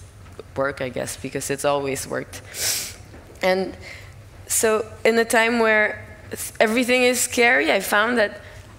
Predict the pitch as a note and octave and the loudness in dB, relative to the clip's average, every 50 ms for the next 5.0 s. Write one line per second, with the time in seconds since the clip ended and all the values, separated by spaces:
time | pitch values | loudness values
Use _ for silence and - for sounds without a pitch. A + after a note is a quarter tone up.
0 | - - - - - - - - - A#3 A3+ G#3 A#3 B3 - - - - C#3+ D3 | -20 -20 -20 -20 -20 -18 -6 0 2 2 4 4 4 2 2 2 0 0 0 0
1 | - - - G3 F#3+ F#3+ F#3+ F#3+ F#3+ F#3+ F#3 - - F3+ F3+ F3 F3 F3 F3 E3+ | -2 2 4 4 4 4 4 2 2 -2 -2 -2 -2 0 0 2 2 0 0 0
2 | F3+ - A3 G#3 - A#3+ A3+ B3+ A#3 A#3 G#3+ - - G3+ F#3+ G3 - G3+ F#3 F#3 | 0 0 -2 0 0 -2 -2 -2 0 -2 -2 -2 0 -2 -2 -2 -2 -2 -2 0
3 | F3 E3 - - E3 D#3+ E3+ E3+ D#3+ - F3 F#3 F3+ F#3+ F#3 F#3 G3+ A3 F#3+ F3+ | -2 -2 -4 -4 -2 2 2 2 2 2 0 -2 -2 -2 0 0 0 -2 -2 0
4 | E3+ F3+ F3 F3+ F#3 F3+ E3 D#3+ E3 D#3+ E3 E3+ - - D#3 D3+ D3+ D3 D3 D#3 | 2 2 2 4 2 0 0 0 0 0 0 0 0 0 0 0 0 -2 -2 -4